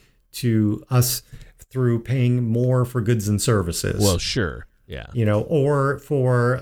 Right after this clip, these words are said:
Speaker 1: you know, the employer feeling squeezed and therefore will reduce payroll. You know, these are the things that could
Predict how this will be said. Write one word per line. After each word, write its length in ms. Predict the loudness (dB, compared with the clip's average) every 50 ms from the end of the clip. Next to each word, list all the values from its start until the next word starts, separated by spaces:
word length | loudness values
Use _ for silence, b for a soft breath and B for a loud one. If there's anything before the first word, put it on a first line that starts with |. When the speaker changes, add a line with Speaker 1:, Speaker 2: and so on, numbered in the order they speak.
| -8 -8
Speaker 1:
you 160 | -2 0 2
know, 160 | 2 2 0 -2
the 460 | 0 0 2 2 2 2 0 0 -2
employer 580 | -2 -4 -4 -4 -4 -2 0 2 2 2 0
feeling 480 | 0 -2 -4 -4 0 0 2 2 2 0
squeezed 640 | -2 -4 -4 -2 0 2 2 2 0 -2 -4 -4 -2
and 140 | 0 2 4
therefore 460 | 2 2 2 0 0 0 2 2 2
will 180 | 2 0 0
reduce 460 | 0 0 -2 0 2 2 2 2 2 -2
payroll. 600 | -6 -2 0 0 0 0 0 -4 -4 -6 -6 B B B B B B B
You 80 | B -2
know, 40 | 0
these 220 | 0 0 0 0 0
are 100 | 0 2
the 120 | 0 0
things 320 | 0 0 0 2 2 2
that 220 | 0 -2 -4 -6 -8
could 420 | -4 0 2 4 4 2 0 -4